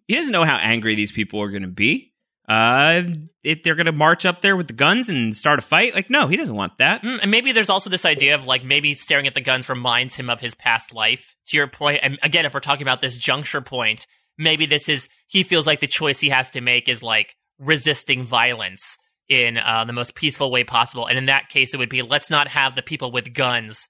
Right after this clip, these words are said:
Speaker 2: go see <laughs> Shannon and Ana Lucia.
Speaker 1: Yeah, I think it's a good idea. I think it's a good idea.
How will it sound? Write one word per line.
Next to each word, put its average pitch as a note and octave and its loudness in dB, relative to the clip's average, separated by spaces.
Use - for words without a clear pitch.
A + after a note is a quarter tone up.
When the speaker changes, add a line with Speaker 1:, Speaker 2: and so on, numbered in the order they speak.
Speaker 2:
go C3+ 2
see C3 -2
<laughs> - -
Shannon B2 0
and A#2+ 0
Ana A#2 -2
Lucia. A#2 2
Speaker 1:
Yeah, E3 2
I D3 -4
think E3 -2
it's B2 -8
a A2+ -12
good G#2 -6
idea. - -12
I - -20
think C3 -14
it's A2+ -18
a - -20
good - -20
idea. D2+ -18